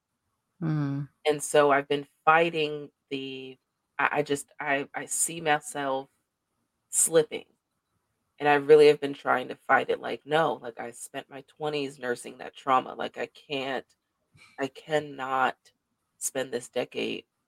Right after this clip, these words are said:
Speaker 2: nursing my grief. Um, so it's just, yeah. I, I think about that, that past girl. I will say, though, that for me, I feel that once my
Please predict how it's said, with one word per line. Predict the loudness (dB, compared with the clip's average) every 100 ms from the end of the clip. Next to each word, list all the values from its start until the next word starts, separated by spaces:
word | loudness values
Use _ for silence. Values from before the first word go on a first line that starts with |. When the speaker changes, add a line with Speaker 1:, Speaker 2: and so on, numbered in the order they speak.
| _
Speaker 2:
nursing | -8 -6 -6 -12 -14
my | -18 -14
grief. | -14 -14 -18 _ _ _ _ _ _ _ -20 _ -6
Um, | -2 -2 -2 -8 -16 -18 _ _ _
so | -2 2 4 4
it's | 2 0
just, | -2 -2 -6 -8 _
yeah. | -20 -18 -20 -20 _ _ _ _ _ _
I, | 4 6 8
I | 6
think | 6 6
about | 6 4 4
that, | -2 -2 -4
that | -4 -2
past | -2 -2 -4 -4
girl. | -2 0 -4 -10 _ _ 8
I | 8
will | 10 8 8
say, | 6 6 6 6
though, | 4 2 4
that | 4 4 4 2 _ _ _ _ _ _ _ _ _
for | 0 0
me, | -2 -6 -2 -2 -4 -10 _ _ _ _ _ -8
I | -8 _
feel | 0 0
that | -2 -2 -4 -6 _ _ -20
once | -10 0 0 0 -4 -14 -14 -18 _ _ -12
my | -8 -6 -6 -6 -6